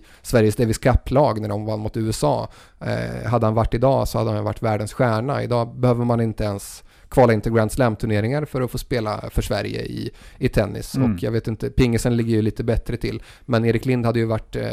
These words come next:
Speaker 1: första spelare idag. Eh, och där har vi ju en del, jag vet inte, kan Erik Lind känna släktskap med såna som Icardi eller vad har vi mer? Rabiot?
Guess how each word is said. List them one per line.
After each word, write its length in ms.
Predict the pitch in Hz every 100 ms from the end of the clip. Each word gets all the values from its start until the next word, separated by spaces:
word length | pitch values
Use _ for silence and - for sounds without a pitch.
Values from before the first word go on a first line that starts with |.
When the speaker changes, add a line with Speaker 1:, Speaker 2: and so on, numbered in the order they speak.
| 113 117 - - - 113 -
Speaker 1:
första 380 | - 143 - 120
spelare 440 | - 117 123 120 -
idag. 400 | 131 180 131 - - - - -
Eh, 380 | 131 113 107 113
och 140 | 127 -
där 140 | 143
har 140 | 202
vi 80 | 208
ju 60 | 160
en 80 | 156
del, 300 | 135 127 120 - - -
jag 80 |
vet 60 | 151
inte, 140 | 202
kan 200 | - 151
Erik 200 | 156 151
Lind 220 | 143 151 170
känna 400 | 214 202 202 196
släktskap 720 | - 208 - - 160 - -
med 140 | 170
såna 320 | - 147 131 131
som 400 | - 135 131 151
Icardi 720 | - 139 117 117 117 170 208
eller 440 | 147 127 123 117 123 - _ - - -
vad 120 | 135
har 40 |
vi 100 | 135
mer? 220 | 139 180 120
Rabiot? 600 | 120 143 139 151 180